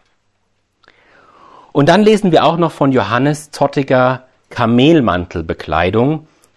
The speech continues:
und seinem Ledergürtel in Vers sechs.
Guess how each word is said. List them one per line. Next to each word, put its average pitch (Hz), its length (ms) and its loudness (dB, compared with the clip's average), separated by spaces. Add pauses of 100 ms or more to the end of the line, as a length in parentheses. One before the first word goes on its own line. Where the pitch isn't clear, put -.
(120)
und 120 180 -4
seinem 101 460 -4
Ledergürtel 101 760 0
in 87 160 -8
Vers - 340 -10
sechs. - 460 -16